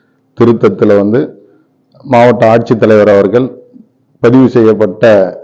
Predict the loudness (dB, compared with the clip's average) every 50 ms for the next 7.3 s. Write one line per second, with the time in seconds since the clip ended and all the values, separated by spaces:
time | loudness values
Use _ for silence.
0 | -8 -6 -4 -4 -4 -4 -4 -2 0 0 -2 -2 -6 -12 -20 -20 -14 -8 -4 -4
1 | -4 -2 -2 -2 -4 -4 -6 -10 -16 _ _ _ _ _ _ _ _ _ _ _
2 | _ _ _ _ _ _ -20 -10 -4 -2 0 0 0 2 0 -2 -2 -2 -2 0
3 | 2 2 2 2 2 0 0 -2 -2 -2 0 0 0 0 0 0 -2 -6 -10 -20
4 | -20 -20 _ _ 0 2 2 2 2 2 2 0 2 2 2 2 2 2 2 0
5 | -2 -2 -4 -4 -4 -8 -14 -20 _ -6 -2 0 2 2 2 2 2 2 2 2
6 | 2 2 2 0 -2 -6 -4 -2 -2 -2 0 0 2 2 2 0 -2 -2 -2 0
7 | 0 0 0 0 0 -2